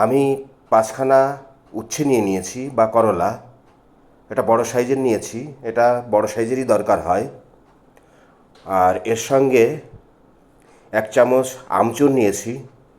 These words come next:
আর এদিকে এক চামচ কালো সর্ষে,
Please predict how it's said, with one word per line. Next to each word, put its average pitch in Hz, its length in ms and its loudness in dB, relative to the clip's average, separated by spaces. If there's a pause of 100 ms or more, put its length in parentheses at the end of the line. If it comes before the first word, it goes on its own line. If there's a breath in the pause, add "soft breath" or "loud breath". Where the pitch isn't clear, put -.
(880 soft breath)
আর 101 140 0 (120)
এদিকে 113 340 -2 (640)
এক 107 240 -4
চামচ 127 260 2 (140)
কালো 107 200 2
সর্ষে, 143 480 -6